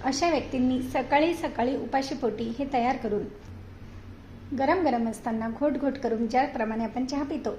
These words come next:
त्याप्रमाणे हे पिऊन घ्यायचे आहे. आणि याप्रमाणे पुन्हा आपल्याला रात्री झोपण्यापूर्वी जेवणाच्या किमान एक ते दीड तासानंतर याप्रमाणे पुन्हा तयार करून घ्यायचे आहे व पुन्हा एक वेळेस गरम गरम असताना हे पिऊन घ्यायचे आहे.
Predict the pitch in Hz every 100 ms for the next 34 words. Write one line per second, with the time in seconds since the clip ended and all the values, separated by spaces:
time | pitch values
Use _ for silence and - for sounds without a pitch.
0 | - 302 294 202 214 226 - - 311 277
1 | 240 247 247 214 247 208 208 208 - -
2 | - - 294 302 277 302 285 233 254 277
3 | 262 247 311 311 220 233 214 - - -
4 | - - - 269 269 311 339 294 - 254
5 | 254 208 - - - - - - - 254
6 | 254 294 294 349 269 233 240 - 294 -
7 | 302 220 247 - 208 277 277 294 - -
8 | - - - - - - 277 269 269 240
9 | 240 240 226 226 339 330 302 285 262 262
10 | 269 277 - 220 233 226 - - - -
11 | 285 285 269 349 - 233 247 233 233 220
12 | 262 240 226 220 - 220 214 262 311 330
13 | 302 277 269 - 208 202 226